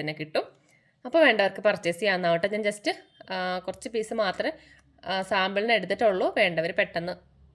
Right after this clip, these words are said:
പർച്ചേസ് ചെയ്യണേ. അപ്പോൾ ഓക്കെ, ബൈ.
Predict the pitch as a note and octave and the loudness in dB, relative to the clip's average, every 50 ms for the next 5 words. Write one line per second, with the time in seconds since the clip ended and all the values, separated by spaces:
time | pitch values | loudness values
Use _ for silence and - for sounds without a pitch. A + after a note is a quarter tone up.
0 | - - F#3 F3+ F3 - - F3 E3 - G3 F3+ D#3+ D#3 - C#4+ - - - _ | -14 -10 -8 -8 -8 -10 -12 -14 -10 -6 -4 -4 -2 -2 -2 -2 -4 -4 -10 _
1 | _ _ - _ _ _ _ _ _ _ _ _ _ _ _ _ _ _ _ _ | _ _ -20 _ _ _ _ _ _ _ _ _ _ _ _ _ _ _ _ _
2 | _ _ _ _ _ _ - D#4 D#4+ E4 E4 D#4+ D#4+ D#4+ E4 F4 F4 F4 - - | _ _ _ _ _ _ -2 0 4 6 6 6 6 4 2 2 2 0 -4 -16
3 | - - _ _ _ _ C#4+ C#4 C4 C4 C4+ C4+ C4+ | -20 -20 _ _ _ _ -12 -8 -6 -6 -6 -6 -6